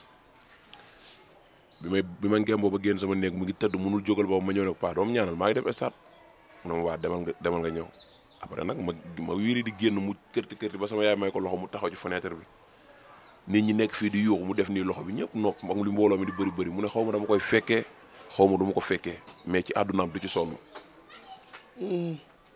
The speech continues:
Speaker 1: Lii la mujjee wax ak mbooloo mi fi dajoon ak li mbooloo mi di bëri bëri. Mu ne leen, Xaw ma dama koy fekkee, xaw ma du ma ko fekkee, mais ci àddunaam bu fekkee man maa ko jur du ci sonn.
Speaker 2: Mm.
Speaker 1: Te sant naa Yàlla bu baax a baax a baax a baax.
Speaker 2: Mm.
Speaker 1: Li mu waxit maa ngi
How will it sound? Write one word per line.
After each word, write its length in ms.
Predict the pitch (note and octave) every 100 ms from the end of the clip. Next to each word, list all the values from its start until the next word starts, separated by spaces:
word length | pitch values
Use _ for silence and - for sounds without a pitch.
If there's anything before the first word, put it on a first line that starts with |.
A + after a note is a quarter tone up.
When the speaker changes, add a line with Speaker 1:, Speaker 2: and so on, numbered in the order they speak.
| - - - - - - -
Speaker 1:
Lii 120 | F#2
la 80 | F#2+
mujjee 260 | F#2+ F#2
wax 140 | F2+ F2+
ak 80 |
mbooloo 300 | F2 F2+ F2+
mi 80 | F2
fi 80 | G2+
dajoon 280 | - F2 E2+
ak 80 | F#2+
li 80 |
mbooloo 280 | F#2 F#2+ F#2+
mi 60 | F#2
di 60 | E2+
bëri 180 | F#2 F2+
bëri. 160 | F2
Mu 140 | E2 F#2
ne 60 |
leen, 120 | G2+ F2+
Xaw 160 | G2+
ma 80 | F#2+
dama 140 | F2+ F#2
koy 160 | F#2+
fekkee, 520 | E2+ - G#2 - G#2+ - - - - -
xaw 140 | G#2
ma 120 | G2+
du 120 | F2+ F#2+
ma 100 | G2
ko 80 |
fekkee, 340 | G2+ F2+ - E2 - - - - - -
mais 140 | F2
ci 120 | E2 -
àddunaam 400 | A2 A2 G#2 F2
bu 60 | E2+
fekkee 280 | - - G2
man 140 | F#2+
maa 160 | G2 F#2
ko 80 | E2+
jur 120 | E2+
du 60 | D#2+
ci 100 | -
sonn. 240 | - E2+ E2 - - - - - -
Speaker 2:
Mm. 260 | E3 C3+ B2 - - - - - - - - - - - - - - -
Speaker 1:
Te 80 | E2
sant 320 | - G2 F#2+
naa 180 | F#2+ F2+
Yàlla 200 | F2 F2
bu 120 | E2+ D#2+
baax 180 | F#2+ G2
a 40 |
baax 220 | F2+ F2
a 40 | E2+
baax 200 | E2 E2
a 40 |
baax. 180 | D#2+ D#2+ - - -
Speaker 2:
Mm. 60 | B2 G#2+
Speaker 1:
Li 60 | G2+
mu 140 | G#2
waxit 180 | G2+ -
maa 160 | F2+
ngi 60 | F#2